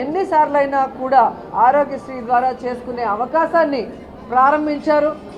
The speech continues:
నిజంగా ఇలాంటిది తీసుకురావాలి అంటే ఈ దేశంలో ఎవరికీ కూడా అంత పెద్ద మనసు లేదు. ఒక్క వైఎస్ఆర్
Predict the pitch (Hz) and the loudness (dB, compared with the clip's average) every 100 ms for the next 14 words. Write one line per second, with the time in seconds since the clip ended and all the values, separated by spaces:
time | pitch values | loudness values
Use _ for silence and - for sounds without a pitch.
0 | - 214 240 277 349 349 349 277 254 - | -16 -12 -8 0 2 6 8 6 2 -8
1 | - - 226 302 339 359 330 320 294 190 | -18 -10 -2 2 2 0 -4 -6 -6 -8
2 | - - 285 311 320 302 285 285 277 269 | -14 -12 -10 -4 2 6 8 6 4 0
3 | 254 247 302 330 - - - - - - | -2 2 2 2 -2 -18 -20 -20 -20 -20
4 | - - - - - 208 208 208 247 285 | -20 -20 -20 -20 -16 -12 -6 -2 -2 -4
5 | 269 262 220 214 247 254 254 220 240 233 | -4 0 0 0 -4 -6 -10 -4 2 4
6 | 185 - - - - - - 214 226 247 | 4 -2 -16 -20 -20 -18 -10 -8 -6 -4
7 | 240 214 214 233 226 226 208 175 214 220 | -4 -4 -6 -6 -6 -2 -2 -2 -4 -2
8 | 262 214 226 254 269 240 | -4 0 -2 -2 -4 -4